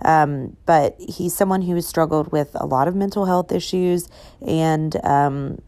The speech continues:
addiction, and he's talked about huffing before, so that's why the compressed air thing, you know, made news. Um, videos of Nick Carter performing with the Backstreet Boys that night have been all over TikTok, bless his heart.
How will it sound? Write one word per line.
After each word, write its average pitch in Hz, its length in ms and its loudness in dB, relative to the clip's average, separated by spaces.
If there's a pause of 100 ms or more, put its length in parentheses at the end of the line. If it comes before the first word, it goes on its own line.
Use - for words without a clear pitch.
addiction, 185 640 -2
and - 160 -4
he's 143 140 -8
talked - 260 -2
about 151 260 0
huffing 165 460 -4
before, 156 380 0
so 160 140 -6
that's 156 140 -6
why - 140 2
the - 100 0
compressed - 500 -6
air 180 380 2 (480)
thing, 175 520 2 (120)
you 165 140 0
know, 147 160 2
made 147 480 0
news. 165 640 -2 (360)
Um, 156 500 2
videos 170 560 2
of 160 100 -2
Nick 160 220 0
Carter 156 320 2
performing 151 420 -2
with 147 120 -2
the - 40 -8
Backstreet 143 440 0
Boys 139 260 -2
that 139 140 0
night 139 200 -2
have 151 120 -4
been 135 100 0
all 135 160 0
over 131 160 -4
TikTok, 190 520 -4
bless 175 220 0
his 170 140 -6
heart. 170 400 2